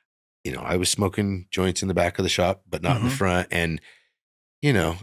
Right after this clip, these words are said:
Speaker 1: it's just different.
Speaker 2: Just different
Speaker 1: Different.
Speaker 2: vibe.
Speaker 1: We're s-, next year
Speaker 2: Yeah.
Speaker 1: will be our twenty-year anniversary of having a store in Amsterdam, you guys.
Speaker 2: It's amazing.
Speaker 1: We're still in Amsterdam.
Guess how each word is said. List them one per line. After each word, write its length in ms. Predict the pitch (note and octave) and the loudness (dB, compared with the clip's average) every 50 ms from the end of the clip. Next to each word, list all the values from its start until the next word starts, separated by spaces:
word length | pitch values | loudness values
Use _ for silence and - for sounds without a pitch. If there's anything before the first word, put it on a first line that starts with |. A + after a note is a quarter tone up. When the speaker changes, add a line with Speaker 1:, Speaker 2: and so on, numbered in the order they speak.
| - | -12
Speaker 1:
it's 160 | - - - - | -8 -4 -2 -2
just 160 | A#2 - - | 0 2 2
different. 320 | A#2 - - - - - - _ _ _ _ _ - | 2 0 0 -4 -10 -12 -14 _ _ _ _ _ 4
Speaker 2:
Just 220 | D#3 D3 C3 - | 6 6 6 6
different 280 | - C3 A2 G2+ A2 A2 | 4 2 2 2 0 2
Speaker 1:
Different. 320 | A#2+ G2+ G2 G2 G2 G2 | 2 2 2 0 -2 -4
Speaker 2:
vibe. 40 | G2 - _ _ | -6 -12 _ _
Speaker 1:
We're 100 | - C3 | 4 6
s-, 100 | C#3 - - C3+ C3+ A#2+ | 6 6 2 -2 -6 -2
next 240 | A#2+ A#2+ D3 E3 - | 2 4 4 6 6
year 60 | C#3 C3+ | 6 6
Speaker 2:
Yeah. 40 | G3 | 8
Speaker 1:
will 40 | |
be 80 | F3+ F#3+ | 8 8
our 80 | E3+ D#3 | 8 6
twenty-year 380 | - - F3+ F3 E3+ E3+ E3+ E3 | 6 4 4 6 6 6 6 6
anniversary 400 | D#3+ D#3+ D#3+ F3 D#3+ - - E3 | 6 6 6 4 4 2 2 2
of 80 | C#3 | 4
having 220 | D3 D3+ D3+ D3+ D3 | 4 4 4 4 2
a 40 | |
store 240 | C#3 - - D#3 D3+ | 2 2 2 2 4
in 60 | D3 | 4
Amsterdam, 360 | D3 C#3+ - - - F2 D#2+ D#2 | 2 0 0 -2 -4 -4 -6 -6
you 60 | D2+ D2+ | -6 -6
guys. 80 | D#2+ | 0
Speaker 2:
It's 80 | - - | 4 6
amazing. 380 | D3+ C#3+ C#3+ D3 C#3+ B2 G#2+ | 8 8 8 8 8 6 4
Speaker 1:
We're 40 | G2+ F#2+ | 2 0
still 380 | - - - D#3 D3+ D3+ D3 | -2 0 0 0 0 0 0
in 80 | D3 C#3 | -2 -2
Amsterdam. 420 | C3+ B2+ - - - F2+ E2 D2 | -4 -4 -6 -8 -10 -12 -14 -18